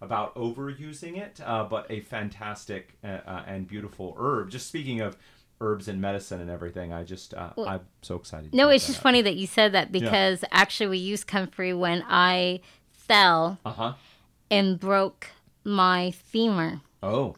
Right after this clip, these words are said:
Speaker 1: yeah,
Speaker 2: I broke
Speaker 1: yeah.
Speaker 2: my femur
Speaker 1: Uh-huh.
Speaker 2: clean, cle-, clean in half.
Speaker 1: So femur, just for everybody out there, that's your big major leg bone, your hip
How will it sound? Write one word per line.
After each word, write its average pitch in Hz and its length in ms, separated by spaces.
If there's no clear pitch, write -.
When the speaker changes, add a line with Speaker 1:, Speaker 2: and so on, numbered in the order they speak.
Speaker 1:
yeah, 92 140
Speaker 2:
I - 60
broke 196 160
Speaker 1:
yeah. 185 60
Speaker 2:
my 214 140
femur 208 600
Speaker 1:
Uh-huh. 190 100
Speaker 2:
clean, 214 420
cle-, - 220
clean 208 320
in 196 100
half. 170 360
Speaker 1:
So 117 180
femur, 135 340
just 110 180
for 127 140
everybody 107 380
out 104 120
there, 101 140
that's 101 240
your 113 80
big 101 300
major 104 420
leg 98 300
bone, 95 180
your 92 120
hip - 260